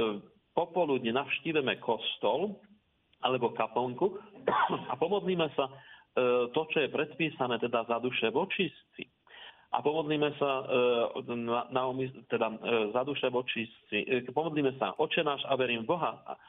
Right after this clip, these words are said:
na úmysel svätého Otca. A pomodlíme sa aj za duše vočistci, a da-, alebo obetujeme to za duše vočistci.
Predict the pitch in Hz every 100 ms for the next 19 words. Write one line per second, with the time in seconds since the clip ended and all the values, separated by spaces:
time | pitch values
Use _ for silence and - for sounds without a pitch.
0 | - 131 143 147 143 135 123 123 123 127
1 | 196 196 127 - - - 135 147 139 143
2 | 135 131 120 127 170 - 113 156 - 190
3 | - - 113 123 127 117 104 120 113 107
4 | 131 127 131 127 123 113 113 120 - 104
5 | 123 147 147 160 151